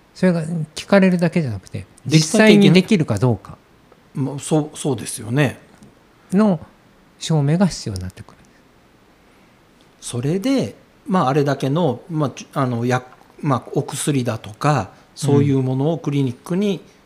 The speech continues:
Speaker 2: まあ、常備してるわけですよね。
Speaker 1: クリニックはだから、私の、だから、姫クリニックの場合は、普段使わないですよ。
Speaker 2: そうですね。はい。
Speaker 1: 使わないけど、緊急用の薬剤っていうのは必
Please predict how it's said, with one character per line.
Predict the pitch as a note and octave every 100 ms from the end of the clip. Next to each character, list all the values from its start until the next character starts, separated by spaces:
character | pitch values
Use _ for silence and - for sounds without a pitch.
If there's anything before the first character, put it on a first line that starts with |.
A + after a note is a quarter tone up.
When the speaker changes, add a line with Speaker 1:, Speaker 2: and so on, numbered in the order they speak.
| _
Speaker 2:
ま | C3
あ、 |
常 | B2+
備 | C3 A2
し | -
て | A2+
る | A#2
わ | A2+
け | G#2
で | G2
す | -
よ | -
ね。 | A#2+ D#3+
Speaker 1:
ク |
リ | A#3+
ニ | G#3
ッ |
ク | E3+ F3+
は | E3
だ | E3+
か | D3+
ら、 | C3+
私 | C3+ C#3+ F3+ -
の、 | F3+ E3+
だ | D#3 D#3
か | C3+
ら、 |
姫 | A#2+ D3 C#3+
ク | C3+
リ | D3
ニ | C3+
ッ | -
ク |
の | A#2
場 | G#2+ A#2+ A2+
合 | A#2
は、 | C#3+ E3 A2 - - _ _ _ _ _ _ _ -
普 | B3+
段 | G#3 A#2+
使 | - F3+
わ | E3+
な | D3
い |
で | -
す | -
よ。 | A2 - _ _
Speaker 2:
そ | - C3+
う |
で | F#2
す | -
ね。 | F3+ F3+ -
は | B2
い。 |
Speaker 1:
使 | G#2+ G#3
わ | F#3+
な | G3+
い | C3+
け | A2+
ど、 | C3 A#2 F#2+ _
緊 | - A3 A3
急 | G#3 G3 F#3+
用 | F#3
の | F3
薬 | E3 D#3 D#3
剤 | B2 G2+
っ |
て | -
い | F#2+
う |
の | F#2+
は | G#2+ G2 - _ _ _ _ _
必 | -